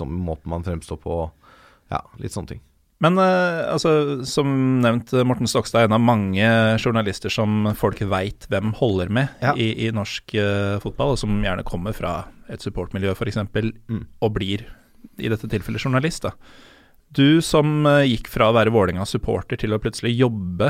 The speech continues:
Speaker 2: eh, og ha en profesjonell rolle i klubben.
Speaker 1: Mm.
Speaker 2: Ehm, det må ha vært litt, eh, litt rolleforvirring og sånn, altså.
Speaker 1: Ja, det, det kunne være det.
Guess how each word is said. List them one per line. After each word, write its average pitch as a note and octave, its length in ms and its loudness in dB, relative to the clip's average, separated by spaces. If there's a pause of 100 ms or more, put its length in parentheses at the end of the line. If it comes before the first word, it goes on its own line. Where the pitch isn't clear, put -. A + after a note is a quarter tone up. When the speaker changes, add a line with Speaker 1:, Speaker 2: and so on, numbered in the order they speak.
(240)
Speaker 2:
eh, A2+ 220 0
og A2+ 160 -2
ha A2 60 2
en G2 100 -2
profesjonell G#2+ 680 -2
rolle F#2+ 260 0
i G#2+ 40 0
klubben. A#2+ 320 -2
Speaker 1:
Mm. A2 320 -4
Speaker 2:
Ehm, B2+ 460 -2 (840)
det B2 80 -10
må A#2+ 140 -4
ha F#3 100 2
vært - 60 -4
litt, - 360 -6
eh, C3 440 2
litt C3 160 -2
rolleforvirring G#2 1080 0
og A2+ 220 2
sånn, D4 160 -6
altså. D3+ 240 -4 (800)
Speaker 1:
Ja, D2+ 180 -6 (560)
det, F#2+ 240 -8
det A2+ 220 -8
kunne F#2 200 -4
være D2+ 200 -4
det. A#2 100 -4